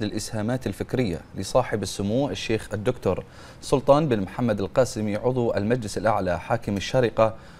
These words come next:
والتي تتسم بالريادة في الطرح والتناول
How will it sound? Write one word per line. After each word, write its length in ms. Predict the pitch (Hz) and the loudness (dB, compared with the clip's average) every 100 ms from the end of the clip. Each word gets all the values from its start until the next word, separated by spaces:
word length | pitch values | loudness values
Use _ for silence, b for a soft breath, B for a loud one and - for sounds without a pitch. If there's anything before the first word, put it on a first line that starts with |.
| B | B
والتي 440 | - 202 190 165 147 | 4 4 4 2 4
تتسم 600 | 117 - 143 - 92 87 | 0 0 -2 -2 -4 -2
بالريادة 440 | 98 95 120 110 | -2 4 4 4
في 220 | - 95 | -2 -6
الطرح 540 | 90 - 117 87 - 85 | -4 -2 -2 -2 -10 -10
والتناول 600 | 95 98 107 127 90 | -6 -2 0 0 0